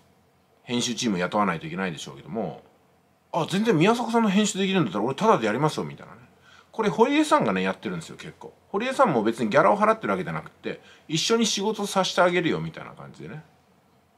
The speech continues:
うん。で、いくら払えるっていうこともあるそうなんですよ。つまりは、今のプロジェクトって、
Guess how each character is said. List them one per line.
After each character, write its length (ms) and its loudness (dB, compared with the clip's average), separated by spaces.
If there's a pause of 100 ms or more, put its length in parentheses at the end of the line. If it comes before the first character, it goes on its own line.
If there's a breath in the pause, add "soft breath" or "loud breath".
う 60 -14
ん。 260 -10
で、 420 0
い 80 -8
く 80 0
ら 140 6
払 220 6
え 60 4
る 100 2
っ 540 -10
て 80 -6
い 60 -2
う 80 -4
こ 160 -8
と 80 2
も 220 2
あ 60 0
る 80 -4
そ 120 -14
う 60 -10
な 80 -16
ん 60 -20
で 60 -20
す 60 -18
よ。 80 -20 (1300 loud breath)
つ 100 -10
ま 120 6
り 100 4
は、 260 6
今 200 0
の 100 0
プ 120 -4
ロ 80 2
ジ 100 -6
ェ 20 -12
ク 60 -18
ト 100 -14
っ 40 -16
て、 420 -6